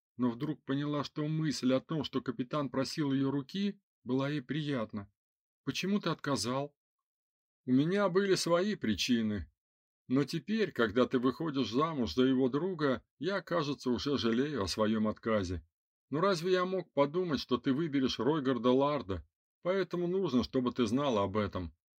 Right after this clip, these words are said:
Не стань яблоком раздора между ними. Кая только кивнула в ответ, пряча взгляд среди мотков разноцветной пряжи. Ни к чему это, чтобы отец видел ее смущение. До Ястребиной скалы оставалось не больше пяти квадров,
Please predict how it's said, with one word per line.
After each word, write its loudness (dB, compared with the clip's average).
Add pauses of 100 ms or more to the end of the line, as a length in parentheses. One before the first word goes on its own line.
Не -4
стань -2
яблоком 2
раздора 2
между -2
ними. -2 (540)
Кая -2
только -4
кивнула -2
в -4
ответ, -6 (300)
пряча -2
взгляд -4
среди -6
мотков -2
разноцветной -4
пряжи. -4 (380)
Ни -12
к -16
чему -8
это, -8
чтобы -4
отец -6
видел -2
ее -2
смущение. -6 (920)
До -2
Ястребиной 0
скалы -2
оставалось 0
не 0
больше -2
пяти 0
квадров, -2